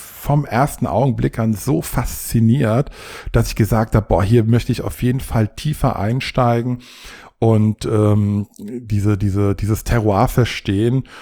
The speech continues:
Und das ist ein unglaublich spannendes Terroir, ja. Ein unglaublich komplexes Terroir. Man muss unterscheiden zwischen der Nordflanke und, ähm, und der, äh, Ostflanke und der Südostflanke, wo ja überwiegend dann auch Weißweine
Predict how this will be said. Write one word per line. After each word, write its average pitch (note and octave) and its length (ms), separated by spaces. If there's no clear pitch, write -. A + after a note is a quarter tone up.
Und G#2+ 180
das F#2+ 140
ist - 260
ein G2 320
unglaublich A#2+ 760
spannendes - 540
Terroir, - 460
ja. - 340
Ein G#2 180
unglaublich A2+ 540
komplexes - 720
Terroir. G2+ 400
Man G2+ 160
muss G#2+ 180
unterscheiden G#2+ 560
zwischen G#2 260
der G2+ 100
Nordflanke A2 1000
und, G#2 340
ähm, G2 560
und G2+ 300
der, F2+ 360
äh, F#2 80
Ostflanke G2 1120
und F#2+ 340
der F2+ 140
Südostflanke, G2 1000
wo F#2 140
ja F#2 80
überwiegend F#2 500
dann E2 120
auch D#2+ 160
Weißweine F#2+ 640